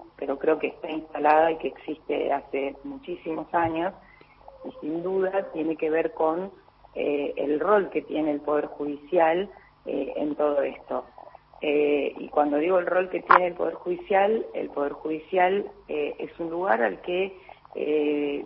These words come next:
si alguien que sufrió cualquier tipo de, de delito, cualquier tipo de, de, de violencia, eh, acude, en general lo que recibe es malos tratos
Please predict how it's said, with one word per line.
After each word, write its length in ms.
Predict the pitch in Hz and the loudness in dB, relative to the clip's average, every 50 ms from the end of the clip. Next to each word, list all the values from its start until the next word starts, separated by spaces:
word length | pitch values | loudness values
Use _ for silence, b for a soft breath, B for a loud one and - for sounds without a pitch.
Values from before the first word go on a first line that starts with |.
| - - - | -10 -14 -10
si 120 | - 156 160 | -2 2 2
alguien 600 | 170 180 190 196 190 202 202 196 196 196 196 175 - | 4 4 4 2 0 -2 -2 -4 -4 -6 -10 -10 -10
que 140 | - 160 - - | -10 -10 -10 -10
sufrió 680 | - 147 - - - 170 190 190 196 202 208 214 208 B B B B B B _ _ - | -10 -12 -12 -10 -6 -2 0 2 2 2 2 0 -4 B B B B B B _ _ 0
cualquier 400 | - 180 185 185 - 254 233 208 - | 2 2 2 4 4 2 2 2 -2
tipo 500 | - 196 180 - 170 170 160 160 - - - - | -6 -8 -4 0 2 2 2 2 -2 -8 -14 -10
de, 560 | 170 156 156 156 151 151 151 151 147 - 147 | -2 2 4 6 6 6 4 4 2 0 0
de 160 | 147 151 147 | 2 2 2
delito, 500 | 147 147 147 165 185 175 - - 160 151 | 2 0 -2 -2 -4 -6 -4 -4 -4 -2
cualquier 300 | - 147 143 143 165 151 | -2 -4 -4 -4 -6 -6
tipo 260 | - - 160 - 156 151 | -6 -8 -4 -2 -2 -2
de, 280 | 147 147 147 143 143 | -2 -2 -4 -6 -6
de, 260 | 143 143 139 135 139 - 262 - | -6 -6 -8 -8 -10 -14 -10 -6
de 160 | 151 143 143 | -2 -2 -2
violencia, 920 | 135 151 147 147 160 170 175 175 175 175 175 - - 180 175 180 196 196 B B B B B B - - | 0 0 0 2 4 4 4 4 2 -2 -4 -4 0 2 4 4 2 2 B B B B B B -14 -10
eh, 360 | - - 147 147 151 143 143 - | -8 -4 -2 0 0 0 0 0
acude, 720 | - 165 156 156 - - 202 208 208 220 226 226 247 262 262 - | 0 0 -2 -4 -4 -2 0 2 4 4 4 4 2 0 -4 -6
en 140 | 175 170 170 | -6 -8 -6
general 400 | - 175 156 165 165 185 202 202 | -4 -4 -4 -2 0 0 0 0
lo 80 | 196 196 | 0 -2
que 80 | 185 | -4
recibe 760 | - - 165 - - - 180 190 196 196 190 175 170 175 190 202 | -4 -4 -8 -10 -8 -6 -2 -2 0 0 2 2 2 2 2 0
es 60 | - - B B B B B B B B - - | -4 -8 B B B B B B B B -10 -4
malos 280 | 156 147 143 151 143 - - | 0 0 0 0 -2 -2 0
tratos 600 | - 180 185 185 185 - - - 185 185 185 185 | 4 6 8 8 6 6 4 4 4 4 2 0